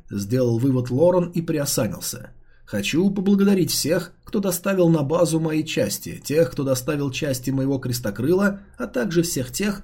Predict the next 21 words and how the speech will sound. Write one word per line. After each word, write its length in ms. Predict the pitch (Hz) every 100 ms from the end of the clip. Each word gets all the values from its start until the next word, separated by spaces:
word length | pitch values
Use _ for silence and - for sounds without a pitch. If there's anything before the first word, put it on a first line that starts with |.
| - -
кто 200 | - 208
всю 320 | - - 175
эту 180 | 151 120
кучу 520 | 196 214 220 220 202 -
рассортировал 840 | 233 208 - 196 196 180 175 185
должным 480 | 170 175 170 165 170 180
образом 520 | 170 127 104 101 - -
и 180 | 107 160
ничего 360 | 214 208 165 147
не 80 |
напутал". 600 | 156 143 113 98 92 95 - - - - - - - - _ _ _
Призраки 480 | 123 208 185 180 175
устроили 540 | 175 170 151 156 156
бурную 520 | 143 143 135 135 131 127
овацию. 680 | 123 107 - - 85 - - _ _
"Теперь 320 | 110 104 127
о 20 |
серьезном", 640 | 120 123 127 135 120 104 -
сказал 360 | - 104 95 90
Ведж. 360 | 85 85 - _ -
"Смирно!" 840 | - - 156 135 117 156 180 -